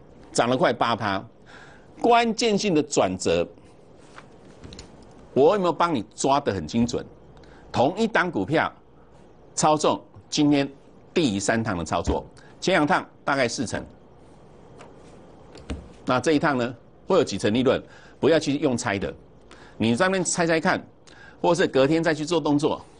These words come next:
你真的会来不及啊！你也点点俩孤招比啊！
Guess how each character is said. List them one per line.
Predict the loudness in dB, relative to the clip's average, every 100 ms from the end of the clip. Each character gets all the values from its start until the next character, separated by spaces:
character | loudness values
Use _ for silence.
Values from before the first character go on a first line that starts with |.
| -12 -4
你 | 0 2
真 | 2
的 | 2
会 | 0 0
来 | 0
不 | -2 -4
及 | -8 -10 -6
啊！ | -6 -6 -16 -20 -16 -2
你 | 0
也 | 2
点 | 0 -2
点 | 0
俩 | 0 -2
孤 | -2 0
招 | 0 0
比 | -2 -6
啊！ | -6